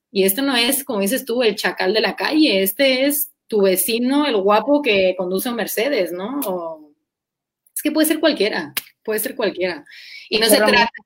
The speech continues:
Speaker 2: no.
Speaker 1: no, no se trata tampoco de andar paranoicas, de andar preocupadas y andar desconfiadas y andar de mamonas, simplemente tener los ojos abiertos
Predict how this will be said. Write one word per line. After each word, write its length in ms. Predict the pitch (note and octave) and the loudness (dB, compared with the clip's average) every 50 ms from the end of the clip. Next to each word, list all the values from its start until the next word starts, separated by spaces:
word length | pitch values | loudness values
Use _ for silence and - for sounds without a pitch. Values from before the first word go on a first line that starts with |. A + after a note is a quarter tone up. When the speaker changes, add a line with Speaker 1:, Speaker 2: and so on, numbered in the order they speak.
| - - C4 | -20 -12 -10
Speaker 2:
no. 340 | C#4 C4+ A3 E3 D#3 D3+ _ | -8 -8 -6 -8 -10 -10 _
Speaker 1:
no, 140 | G#3 G3 - - - - _ _ _ _ _ | -4 -4 -2 -4 -6 -14 _ _ _ _ _
no 100 | G#3+ G#3+ | -6 -2
se 100 | A3 B3 | -2 0
trata 320 | - B3 A#3 A3 A3 A#3+ | 2 2 2 2 2 2
tampoco 380 | - A#3+ G#3+ G3+ G#3+ G3 A3 A#3 | 2 0 0 0 0 0 2 2
de 60 | A#3 | 2
andar 260 | G#3+ G3+ F#3+ F#3 F3+ - | 2 2 2 0 0 0
paranoicas, 640 | A3+ G#3+ G#3 G3+ G3 G3 G3+ G3+ G3+ G3+ - G#3+ G#3 | 0 2 2 2 0 0 0 -2 -2 0 0 0 0
de 60 | G#3+ G3 | 0 -2
andar 180 | F#3+ F#3+ F#3 | -2 -4 -4
preocupadas 680 | - G#3+ G#3 G#3+ A3 G#3+ - G3+ G3 F#3+ F#3+ G3+ G3+ G3 | -4 -6 -6 -6 -6 -4 0 0 2 2 2 2 2 2
y 20 | G#3 | 0
andar 200 | F#3 F3+ F#3 G3+ | -2 -2 -2 -2
desconfiadas 920 | G#3 - - G#3+ G3+ G3 A3+ G#3+ G3 G3 G3 G3 G3 G3 G3 G3 G3 - | -4 -2 -2 -4 -4 -2 0 2 2 4 4 4 4 4 2 2 2 0
y 40 | G3 | -2
andar 200 | F3+ F3+ F#3 F#3 | -2 -4 -4 -4
de 100 | G#3+ A3 | -2 -2
mamonas, 640 | G#3+ F#3 F3+ F#3 F#3 F#3 F#3+ G3 G#3+ D4 F#4 - - - - - - - - - _ _ - | -2 -2 -4 -6 -6 -4 -2 -2 -2 -2 -4 -6 -10 -12 -18 -20 -20 -20 -20 -20 _ _ -10
simplemente 600 | - - - - A3 G#3+ B3 B3 A3+ A3+ A#3+ C4 | -6 -6 -4 -4 -2 -2 -2 -2 -2 -2 -2 -2
tener 260 | B3+ - G3+ F#3+ G3 G#3 | -2 -2 -2 -2 -2 -2
los 80 | G#3+ G3+ G#3 G3+ | -4 -4 -6 -8
ojos 140 | A#3 A#3+ G3 | -8 -4 -4
abiertos 920 | G#3 F3+ E3+ E3 E3 E3+ F3+ G3+ F#3+ - F3+ D#3 C#3+ C3+ - - - - | -2 -2 0 0 0 0 0 -2 -4 -6 -8 -8 -8 -12 -16 -18 -18 -20